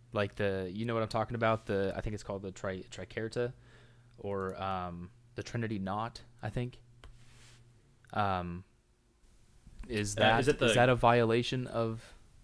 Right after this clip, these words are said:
Speaker 1: this commandment according to Calvin?
Speaker 2: Is that the, the Gaelic knot?
Speaker 1: Uh, yeah, maybe. I don't know what it's called. It's like the, it's like the, the, I don't know, the three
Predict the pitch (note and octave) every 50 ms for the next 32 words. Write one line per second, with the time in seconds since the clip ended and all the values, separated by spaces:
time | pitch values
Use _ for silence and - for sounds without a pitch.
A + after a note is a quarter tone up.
0 | - - - C3 B2 A#2 - - - A#2+ A2+ A#2 A2 A2+ A#2+ B2 A#2 - - G#2
1 | - - A2 A2+ A2 - G#2 - G#2+ G#2+ A#2+ B2+ B2 C3 - - - - - -
2 | - - - - - - - - - - - - - - - - - C3 B2 D3+
3 | D3+ - B2+ A#2+ A2+ A2+ A2+ A#2+ A#2 G#2 G2 A#2 A2 A2 A#2 B2 B2 - D3 C3+
4 | C3+ C3 - - - - - - - - - - - - - - - - - -
5 | C#3+ D#3 D#3+ D#3 D#3 D3+ C3 C#3+ D#3 E3+ F#3+ F#3 D3 C3 D3 D#3+ D#3 C#3 A#2 G2+
6 | F#2+ G2 G#2+ - - C3+ D3+ E3 D3+ B2+ A#2 G#2 G2+ G2 - - - G2+ F#2+ G2
7 | G2+ A2 C3+ C#3+ - - F3 E3+ D#3 - - - - - D#3 D3+ D3 C#3+ C#3+ C#3
8 | C3+ C3 B2+ C3 C#3+ - D3+ D3 - D#3+ D#3+ D#3 - C3+ - - - - - D3
9 | C#3+ C#3+ C#3 C3 - - - A#2+ A#2 G2+ F#2 F#2 F#2+ G2+ G2 - A#2 A2+ A#2 A#2+
10 | A#2 A#2 A2 G#2+